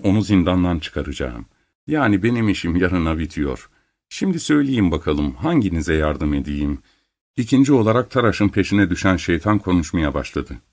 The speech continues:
"Benim yardıma falan ihtiyacım yok. Benim işim de yolunda gitti. Taraş'ın bugünkü durumu bir haftadan fazla sürmez.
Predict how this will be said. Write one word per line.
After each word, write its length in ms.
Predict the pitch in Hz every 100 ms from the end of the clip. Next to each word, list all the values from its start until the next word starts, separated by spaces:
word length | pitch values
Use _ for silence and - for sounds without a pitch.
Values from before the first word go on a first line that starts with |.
| _ _ _ _ _ -
"Benim 300 | 127 160 139
yardıma 380 | 135 123 135
falan 280 | 123 123 120
ihtiyacım 600 | 113 - 104 101 92 95
yok. 260 | 76 65 _ - - _ _ -
Benim 260 | 123 151 160
işim 260 | - 120
de 60 | 85
yolunda 420 | 78 78 80 73
gitti. 420 | 71 - - 71 - _ _ _ _
Taraş'ın 460 | - 117 113 113 92
bugünkü 440 | 110 107 95 98
durumu 400 | 82 92 87 78
bir 80 | 131
haftadan 440 | 131 92 95 90
fazla 320 | 78 82 80 104
sürmez. 600 | - 69 65 - -